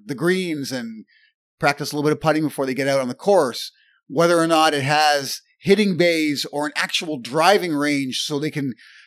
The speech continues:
kinda loosen up and kinda get in the groove before they have to step on the first tee. Does it have a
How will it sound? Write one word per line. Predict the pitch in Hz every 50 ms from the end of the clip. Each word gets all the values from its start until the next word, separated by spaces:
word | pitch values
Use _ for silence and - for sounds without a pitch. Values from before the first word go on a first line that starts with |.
| _
kinda | - 175 175 170
loosen | 151 143 160 185 170 - - 180 170 180
up | 190 190 175 160 151 -
and | 160 143 139 135 117 - _ _ _ _ _ -
kinda | - 170 165 175
get | 139 170 175
in | 170 170 170
the | 160
groove | 123 147 180 180 170 156 127
before | 135 127 - 156 151 151
they | 160
have | 156 139 -
to | 139
step | - - 208 214 -
on | 175 147
the | 131 123
first | - - 131 120 113 - - -
tee. | 143 135 117 98 85 _ _ - - - - - - - - _ _ _ - 123
Does | - 208 196 156
it | 208 165
have | 160 175 180 180 180 156
a | 165 156 147 139 127